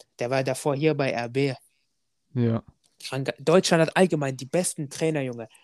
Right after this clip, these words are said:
Speaker 1: Jürgen Klopp von Liverpool,
Speaker 2: Boah, ja, Mann.
Speaker 1: Thoma-, Thomas Tuchel von Chelsea, dieser Nagelsmann bei Bayern.
Speaker 2: Ist
Speaker 1: Und
Speaker 2: Jürgen Klopp bei Liverpool?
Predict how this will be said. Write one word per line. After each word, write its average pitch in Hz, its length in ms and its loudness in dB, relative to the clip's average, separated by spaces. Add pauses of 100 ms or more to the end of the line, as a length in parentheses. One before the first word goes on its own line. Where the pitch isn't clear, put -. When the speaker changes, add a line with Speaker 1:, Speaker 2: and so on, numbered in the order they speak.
(160)
Speaker 1:
Jürgen 147 420 0
Klopp 156 420 -2 (400)
von 127 280 -8
Liverpool, 147 220 2 (260)
Speaker 2:
Boah, - 60 2
ja, - 80 2
Mann. 101 200 -6
Speaker 1:
Thoma-, 156 520 4
Thomas 151 420 -2
Tuchel 151 320 2
von 127 220 -4
Chelsea, 131 580 -2 (240)
dieser 131 200 2
Nagelsmann 143 680 2
bei 120 160 6
Bayern. 123 480 0 (840)
Speaker 2:
Ist - 180 -4
Speaker 1:
Und 131 120 10
Speaker 2:
Jürgen 131 200 6
Klopp 131 220 4
bei 117 100 0
Liverpool? 196 520 -2